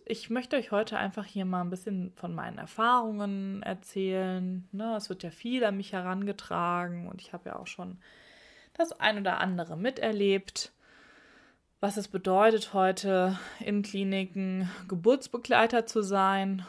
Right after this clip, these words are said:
oder als Gebärende zu kommen. Ja, also das ist, ja, für beide Seiten nicht immer so einfach.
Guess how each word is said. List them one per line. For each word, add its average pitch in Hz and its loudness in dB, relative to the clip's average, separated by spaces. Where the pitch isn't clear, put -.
oder 185 -2
als 170 -8
Gebärende 185 -2
zu - -12
kommen. - -14
Ja, 208 -6
also 170 -8
das 185 -6
ist, - -2
ja, 175 -4
für 190 -6
beide 254 2
Seiten 196 0
nicht 220 -2
immer 180 -4
so 214 -4
einfach. - -10